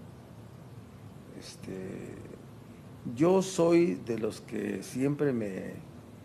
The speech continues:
me inclino en favor de una belleza clásica. ¿Sí? Para mí, instalar en ese lugar a un Ignacio Zaragoza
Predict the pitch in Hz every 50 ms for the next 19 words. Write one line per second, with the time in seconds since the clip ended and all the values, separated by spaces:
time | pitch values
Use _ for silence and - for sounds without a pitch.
0 | - - - - - 107 104 107 107 95 - 123 131 135 139 143 143 135 123 117
1 | 110 92 98 107 113 117 101 117 117 117 123 123 113 107 104 101 107 104 - 127
2 | 113 107 - 127 123 123 107 - - - - - - - - - - - - -
3 | - - - - - - - - - - - - - - - - - - - -
4 | - - - - - - - - - - - - - - - - - - - -
5 | - 104 - 135 147 185 185 - - - - - - - - - - - - -
6 | - - - - - - - - - - - - - - - - - - - -
7 | - 113 104 101 101 110 117 120 123 127 123 120 117 110 110 - - - - -
8 | - - - - - 104 - - - - 98 104 110 113 117 113 110 120 110 101
9 | 113 101 98 95 98 101 107 107 104 104 107 113 117 110 101 - - - 110 113
10 | - 123 104 - - 107 104 104 101 110 127 - - 151